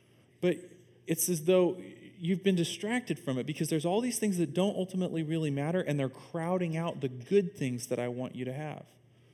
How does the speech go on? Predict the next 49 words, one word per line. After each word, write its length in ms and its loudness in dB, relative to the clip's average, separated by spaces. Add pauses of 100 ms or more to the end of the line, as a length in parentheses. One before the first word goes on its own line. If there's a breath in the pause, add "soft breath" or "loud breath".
(1800 soft breath)
I 40 -6
mean, 160 0
it's 160 -2
as 120 -2
though 140 4
Jesus 400 -2
is 120 -6
saying, 300 -2
Listen, 380 -4
honestly, 600 -4 (760 soft breath)
the 120 2
best 340 2
tablecloths 760 0 (540)
that 240 -8
doesn't 240 -2
really 160 -2
mean 220 0
anything 400 -2
to 120 -12
me. 200 -4
And 100 -4
the, 140 -2
the, 140 -4
the, 260 -4
the 260 -4
nicest 400 -4
china 440 -2
and 120 -6
all 220 2
the 180 2 (320 loud breath)
wonderful 380 2
things 240 0
that 140 -2
you're 80 0
preparing, 500 0
I 40 0
mean, 240 -2
you 120 -2
could 140 -4
just 220 -10
prepare 320 -2
any 220 0
old 200 -4
thing 160 -4
and 80 -4
that 120 -4
would 80 -6
be 120 -8
fine. 300 -2